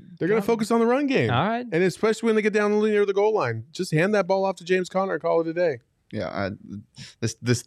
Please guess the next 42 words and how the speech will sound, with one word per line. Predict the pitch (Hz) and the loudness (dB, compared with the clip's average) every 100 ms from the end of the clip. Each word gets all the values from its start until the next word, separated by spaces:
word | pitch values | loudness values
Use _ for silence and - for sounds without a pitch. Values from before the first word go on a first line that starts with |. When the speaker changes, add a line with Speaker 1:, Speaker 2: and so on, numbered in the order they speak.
| 113 | -2
Speaker 3:
de-, | 127 | 0
this | 120 120 | 2 2
defensive | 135 127 117 117 | 0 0 0 2
line | 113 110 | 2 2
is | 107 104 101 101 - _ | 2 0 0 -4 -14 _
nowhere | 123 120 117 117 107 101 98 _ _ | -2 4 6 6 6 4 0 _ _
close | - 127 110 104 | -2 4 4 2
to | - 107 98 | 0 2 0
something | - 123 104 101 101 - - - - | -4 -4 -4 -6 -10 -14 -18 -18 -6
that | 104 104 | -4 -2
James | 110 104 | -2 0
Conner's | 113 104 | -2 0
already | 107 104 | 0 0
run, | 101 101 95 - | -2 -4 -4 -2
ran | 113 107 | 2 2
through. | 104 110 107 104 | 2 0 2 0
I | 101 | -2
think | 107 107 | -4 -4
he | 98 104 98 | -4 -8 -6
easily | 110 101 92 87 | -4 -4 -4 -4
s-, | - - _ | -6 -12 _
gets | 113 101 | -4 -2
his, | 101 - - | -4 -8 -4
uh, | 78 76 - | 0 0 0
thirteen | - - - | -2 -2 -2
touchdowns. | 95 - - - | -4 -4 -6 -6
Speaker 2:
All | 117 | -2
right, | 127 131 | -2 -4
so | 117 | -6
double | 110 120 127 | -4 -2 0
Redbirds. | 131 143 127 113 | 0 0 0 0
All | 139 | 0
right, | 139 | 0
next | 151 - | -2 -4
question. | - 170 147 | -2 0 0
After | 135 143 139 | -2 -2 -4
struggling | - 190 208 247 175 | -2 0 2 2 2
against | 143 131 - | 0 0 -2
the | |
Panthers, | 113 139 143 165 185 | -6 -4 -4 -4 -6
the | - | -6
Cardinal | 131 - 143 131 | -4 0 0 -2